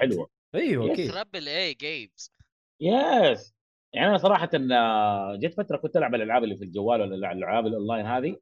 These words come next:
Speaker 1: بعدين حسيت إنه فلوس ما، ما، ما ينفع، ما ينفع. مرة ما ينفع.
Speaker 3: يب، يب.
Speaker 1: خمسة ريال على عشرة ريال على ثلاثين ريال،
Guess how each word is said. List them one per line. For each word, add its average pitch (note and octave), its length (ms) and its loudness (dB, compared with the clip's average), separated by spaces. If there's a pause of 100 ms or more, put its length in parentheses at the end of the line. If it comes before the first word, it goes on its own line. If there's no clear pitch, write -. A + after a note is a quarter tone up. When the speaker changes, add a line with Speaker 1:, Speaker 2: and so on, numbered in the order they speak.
Speaker 1:
بعدين C3 140 -8
حسيت C3 220 -6
إنه A#2 120 0
فلوس A2+ 300 -2
ما، A#2+ 240 0
ما، F#2+ 360 -6
ما G#2 80 -2
ينفع، - 280 -8 (240)
ما G2 80 -8
ينفع. - 240 -12 (300)
مرة G#2 400 4
ما F#2+ 160 2
ينفع. F2 520 -4
Speaker 3:
يب، B2+ 180 -12 (500)
يب. G#2 100 -20 (100)
Speaker 1:
خمسة A#2 340 2
ريال B2+ 320 6
على G#2 160 4
عشرة G#2 360 2
ريال A#2 240 2
على G#2+ 260 2
ثلاثين G2 440 -2
ريال، C3+ 320 2